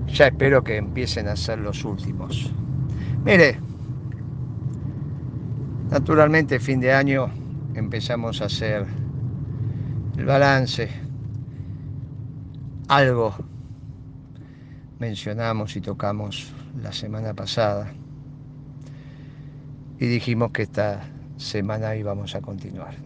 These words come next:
La semana pasada fue más diagnóstico, no cambió nada de lo que dijimos la semana pasada. Sacaron una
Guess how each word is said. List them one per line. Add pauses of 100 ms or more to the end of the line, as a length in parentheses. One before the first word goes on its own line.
(1400)
La
semana
pasada (1120)
fue
más
diagnóstico, (880)
no
cambió
nada (160)
de
lo
que
dijimos
la
semana
pasada.
Sacaron
una